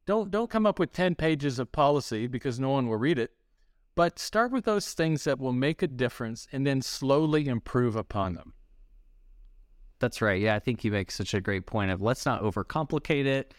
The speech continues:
Speaker 2: Um, you know, it begins with the heart, a heart posture, and then simple steps, and, um, also things that can be sustained, right? Um,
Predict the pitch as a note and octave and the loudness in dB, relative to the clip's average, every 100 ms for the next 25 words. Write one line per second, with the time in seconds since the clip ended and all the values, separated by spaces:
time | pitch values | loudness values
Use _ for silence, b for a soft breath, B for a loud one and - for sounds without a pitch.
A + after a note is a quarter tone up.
0 | b b b - G2+ G2 G2 F#2+ F2 - | b b b -4 0 0 0 0 -4 -8
1 | _ - A2 F#2+ F#2 C3 C3 C#3+ C#3 E3 | _ -4 0 0 0 -2 -2 0 0 0
2 | E3+ D#3+ D#3 A#2 A2 D#3+ - - G#2 G2 | -2 -2 -2 -2 -2 -4 -10 -4 -4 0
3 | B2 - B2+ A#2+ - A#2 A2 A2+ G#2 G2 | -2 0 0 0 -2 0 2 2 0 0
4 | F#2 - D3 C3+ A#2+ - A#2+ A#2 A2+ - | -2 -2 -2 -2 -4 -2 0 0 -4 -2
5 | G#2+ G2 F2+ b b b G2+ G2+ G2+ G2+ | 0 0 -6 b b b -2 0 0 -2
6 | - A#2+ C#3 E3 C#3+ D3 C#3 C3+ - B2+ | -2 -2 0 -2 0 0 0 -2 0 0
7 | B2+ B2+ C3 C#3 - - A#2+ - C3+ B2+ | 2 0 -2 -8 -14 -6 -6 -2 0 2
8 | F2+ F#2+ G2 A#2+ C3+ b b b b b | 0 0 0 0 -4 b b b b b
9 | b - A2 G#2+ G#2 G2+ G2+ | b -4 -2 0 0 -2 -4